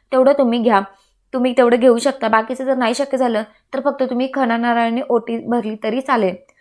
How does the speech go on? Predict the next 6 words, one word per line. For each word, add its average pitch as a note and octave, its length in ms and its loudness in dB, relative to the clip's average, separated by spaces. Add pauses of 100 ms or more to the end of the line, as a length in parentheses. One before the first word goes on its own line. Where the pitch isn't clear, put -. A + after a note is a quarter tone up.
(320)
पण C#4 180 6 (640)
देवीचे B3+ 420 4 (100)
अलंकार B3+ 480 2 (120)
तेवढे A#3 240 4
प्रिय A#3+ 280 0
आहेत. G#3 240 0